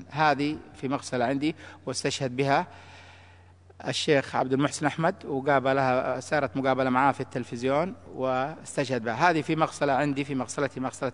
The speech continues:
الغيث. هذا أبو، ولده ما هو لاحظ، أبو، ولده اللي رافع ال-، رافع يده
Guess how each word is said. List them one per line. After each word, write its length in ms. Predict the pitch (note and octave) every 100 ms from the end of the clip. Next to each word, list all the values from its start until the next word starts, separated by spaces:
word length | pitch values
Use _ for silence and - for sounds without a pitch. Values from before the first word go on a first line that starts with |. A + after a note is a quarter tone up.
| B2+
الغيث. 320 | B2 D#3 F3+ - - - - - - - - - -
هذا 440 | E3+ E3+ E3+ F3+
أبو، 140 | E3+ F#3+
ولده 440 | F3 F3+ G3+ F#3+
ما 100 | F#3+
هو 320 | F#3 F3 F3
لاحظ، 320 | E3+ E3 D3 D#3
أبو، 140 | D#3+
ولده 340 | E3+ F#3+ F3+
اللي 140 | F3+ E3+
رافع 400 | F3+ E3 D3+ D3
ال-، 420 | D3 D3+ D3+ D#3+
رافع 220 | F3 E3
يده 280 | E3+ D#3 B2